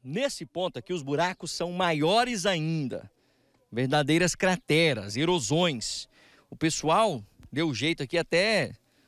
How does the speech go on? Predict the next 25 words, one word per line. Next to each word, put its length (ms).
colocando 460
algumas 420
árvores 640
pra 200
sinalizar, 680
porque 360
principalmente 580
pra 140
quem 240
vem 300
à 140
noite, 680
carro, 400
bicicleta, 600
moto 400
ou 100
mesmo 360
a 100
pé, 380
pode 220
ser 80
muito 300
perigoso 500
aqui, 140
ó. 140